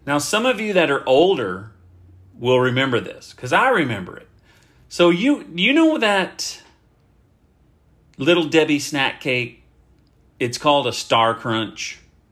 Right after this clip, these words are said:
Or that other one that's, man, I can't think of what it's called, but my wife gets it. It's some kinda, like,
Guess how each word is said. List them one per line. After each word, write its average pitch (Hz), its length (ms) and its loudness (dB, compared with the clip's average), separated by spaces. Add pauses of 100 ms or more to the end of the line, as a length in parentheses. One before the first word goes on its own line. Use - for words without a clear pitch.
(1200)
Or 135 400 2
that 120 580 -2 (100)
other 139 320 0
one 135 360 -4
that's, - 760 -8 (1700)
man, 151 180 -4
I 131 60 -6
can't 123 280 -8
think 117 140 -8
of 113 80 -6
what 104 80 -6
it's 92 100 -12
called, 92 380 -8
but 104 140 -8
my 120 120 0
wife 127 380 -2
gets 98 240 -6
it. 98 80 -12
It's 95 160 -12
some 131 180 -4
kinda, 135 280 -4
like, 101 420 -6